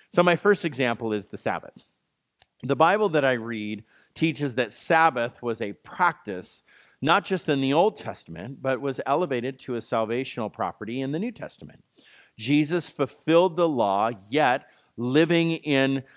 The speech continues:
the anxiety of society and having to do more and more and more, God commands rest, yes, and I find that I still want to live out and yearn after rest.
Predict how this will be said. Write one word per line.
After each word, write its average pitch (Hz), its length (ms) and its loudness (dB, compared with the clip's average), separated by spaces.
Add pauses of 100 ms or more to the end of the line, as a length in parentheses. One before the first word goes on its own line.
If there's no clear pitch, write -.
(140)
the 131 140 2
anxiety 147 680 2
of 143 100 -4
society 151 880 2
and 139 160 0
having 151 420 -2
to 135 140 -10
do 147 140 2
more 156 600 2
and 139 160 0
more 151 400 2
and 131 260 -2
more, 147 680 0 (680)
God 185 260 4
commands 170 560 -2
rest, 180 480 -2
yes, 185 320 0
and 175 80 0
I 180 140 2
find 214 420 0
that 165 180 0
I 160 120 2
still 202 420 2
want 165 300 0
to 156 180 0
live 147 320 0
out 180 400 4
and 151 300 -2 (100)
yearn 160 480 -2 (140)
after 160 800 -2
rest. - 640 -10